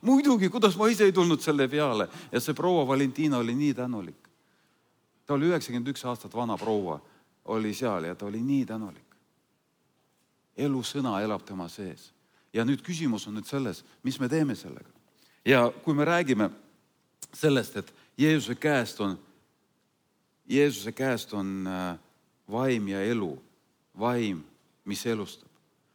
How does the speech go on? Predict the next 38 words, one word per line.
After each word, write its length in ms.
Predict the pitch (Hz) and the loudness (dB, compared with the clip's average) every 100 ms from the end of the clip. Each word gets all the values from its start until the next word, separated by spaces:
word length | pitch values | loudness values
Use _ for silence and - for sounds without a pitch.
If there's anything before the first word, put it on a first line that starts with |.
| _ - | _ 2
Ja 160 | 185 139 | 4 6
ühest 220 | 175 - | 4 2
küljest 200 | 156 131 | -2 -2
me 120 | 135 143 | 2 4
võime 180 | 147 | 4
rääkida 380 | 147 170 135 107 | 4 2 0 -4
sellest, 300 | - 131 104 | 0 -2 -2
et 100 | 117 | -6
sõna 220 | - 135 110 | -4 -2 -2
suretab. 480 | 135 117 - - - _ _ - | -4 -6 -8 -16 -20 _ _ -2
Kui 100 | 120 | 0
me 80 | |
võtame 320 | 135 - 127 113 | 2 2 0 0
seda 220 | 127 110 | -2 -2
kui 140 | 110 98 | -4 -2
käsud 540 | 127 127 131 127 - _ _ _ _ _ _ _ _ _ _ _ _ _ _ _ | 0 0 -4 -6 -10 _ _ _ _ _ _ _ _ _ _ _ _ _ _ _
ja 140 | - 113 | -6 -2
kõike 320 | 123 120 110 | 0 0 -2
muu, 380 | 110 120 98 80 - _ _ _ _ _ _ _ | 0 0 -2 -6 -14 _ _ _ _ _ _ _
mida, 240 | 127 120 117 | 0 2 2
mida 320 | 120 127 120 | 0 0 0
tegelikult 380 | 156 131 107 156 | 0 0 0 0
ühiskond 400 | 147 - 113 104 | -4 -4 -6 -4
teeb 160 | 110 | -4
ja 60 | 110 | -4
ka 80 | 117 | -4
me 160 | 131 127 | -4 -4
kristlased 540 | 143 170 98 85 - | -4 -6 -6 -12 -8
teeme, 240 | 98 82 76 - - | -6 -6 -8 -18 -18
siis 160 | - 139 | -8 0
ma 100 | 147 | 2
ütlen 200 | 170 131 | 2 2
teile, 280 | 123 117 110 - - | 2 4 2 0 -14
see, 320 | - 143 127 117 | -2 2 4 2
see 180 | - 151 | 0 0
raamat 400 | 165 185 165 - 123 | 2 4 2 0 0
ei 80 | 151 | 2
ole 220 | 185 | 4